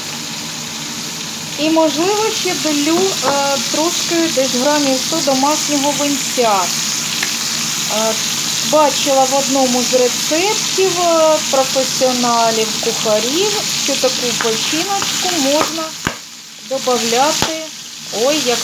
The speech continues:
стріляє, добавляти вино.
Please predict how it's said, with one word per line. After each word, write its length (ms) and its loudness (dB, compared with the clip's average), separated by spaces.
стріляє, 600 2
добавляти 800 2
вино. 800 2